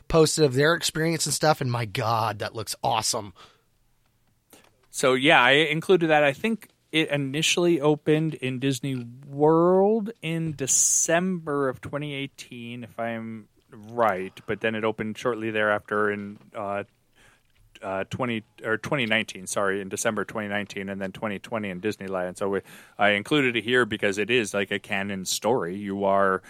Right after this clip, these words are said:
Speaker 2: when you're on the ride, this is a story-driven ride. And I went when I was in Disney World in January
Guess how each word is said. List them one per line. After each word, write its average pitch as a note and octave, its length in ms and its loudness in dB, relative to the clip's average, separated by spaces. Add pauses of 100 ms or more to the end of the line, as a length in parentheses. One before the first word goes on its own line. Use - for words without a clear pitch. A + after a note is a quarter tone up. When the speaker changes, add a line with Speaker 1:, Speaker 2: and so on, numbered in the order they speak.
(280)
Speaker 2:
when G#2+ 160 -2
you're G#2+ 160 2
on A#2+ 240 4
the G2+ 100 -2
ride, G#2+ 320 2
this G2 200 -4
is G#2 200 -4
a F#2+ 220 -8
story-driven G2+ 1200 0
ride. F#2+ 460 0 (480)
And G2+ 280 -2
I G#2 200 4
went A2 460 -2
when G#2+ 160 -4
I G#2 80 0
was G#2 140 -2
in G2 100 -4
Disney A2+ 260 -2
World G#2 460 -2
in G2+ 400 -10
January F#2+ 840 -2